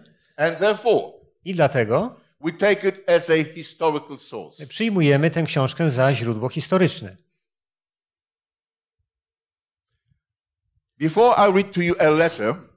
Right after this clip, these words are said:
Speaker 1: which was written by her son, Willie White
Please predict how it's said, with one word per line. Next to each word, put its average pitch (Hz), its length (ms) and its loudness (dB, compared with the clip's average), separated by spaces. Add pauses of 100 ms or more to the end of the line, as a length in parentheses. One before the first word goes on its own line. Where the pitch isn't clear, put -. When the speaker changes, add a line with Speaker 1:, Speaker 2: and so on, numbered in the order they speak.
(200)
Speaker 1:
which 160 240 -4
was 143 220 0
written 139 260 -4
by 143 180 4
her 135 160 0
son, 160 460 0 (400)
Willie 151 260 2
White 143 380 2